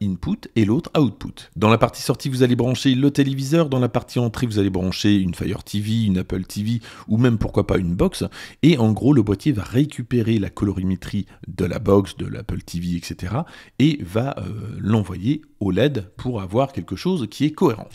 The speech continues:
Alors il existe plusieurs boîtes, moi j'ai pris pour moins de soixante-cinq pouces, ma télé fait cinquante-cinq pouces, et après comme c'est une question de, de ruban led et de longueur, euh, puisqu'on doit faire le tour de la télé avec le ruban, on va pouvoir découper le ruban sans aucun souci.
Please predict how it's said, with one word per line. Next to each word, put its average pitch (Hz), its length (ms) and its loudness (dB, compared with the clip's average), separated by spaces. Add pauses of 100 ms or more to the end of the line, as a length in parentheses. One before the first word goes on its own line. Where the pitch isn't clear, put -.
(100)
Alors 117 200 4
il 165 80 4
existe 170 340 -2
plusieurs 147 380 -2
boîtes, 165 280 2
moi 127 140 0
j'ai 117 160 0
pris 120 240 -4
pour 98 260 -4
moins 110 200 0
de 95 160 -2
soixante-cinq 98 500 -4
pouces, 165 220 -6
ma 107 100 0
télé 98 160 -2
fait 92 140 -6
cinquante-cinq 95 480 -6
pouces, 135 260 -10 (320)
et 113 100 2
après 110 300 0
comme 95 240 -2
c'est - 240 -8
une 95 100 -4
question 104 360 -4
de, 87 200 -2
de 85 120 -8
ruban 85 320 -6
led 120 280 -2 (200)
et - 80 -6
de 87 100 -6
longueur, 98 640 2 (220)
euh, 80 180 -4
puisqu'on 90 420 -12
doit 87 160 -8
faire 85 160 -10
le 92 140 -6
tour - 180 -6
de 101 80 4
la 92 100 0
télé 95 180 0
avec 87 200 -6
le 82 60 -8
ruban, 87 360 -4
on 95 100 -6
va 123 140 -2
pouvoir 117 300 -2
découper 98 400 -4
le 113 80 -2
ruban 92 360 -6
sans 98 260 -8
aucun 131 200 -2
souci. - 460 -10